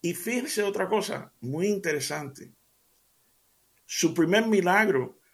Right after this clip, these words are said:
no fue de sanación, sino de providencia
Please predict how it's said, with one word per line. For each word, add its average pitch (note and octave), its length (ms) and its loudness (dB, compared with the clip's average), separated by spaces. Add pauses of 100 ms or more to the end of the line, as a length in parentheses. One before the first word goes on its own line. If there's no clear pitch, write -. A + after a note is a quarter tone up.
(160)
no E3+ 260 -2
fue G#3 460 2
de D#3 500 -4
sanación, C#3 960 -6 (1600)
sino C3 360 0
de B2+ 360 2 (240)
providencia B2+ 1200 0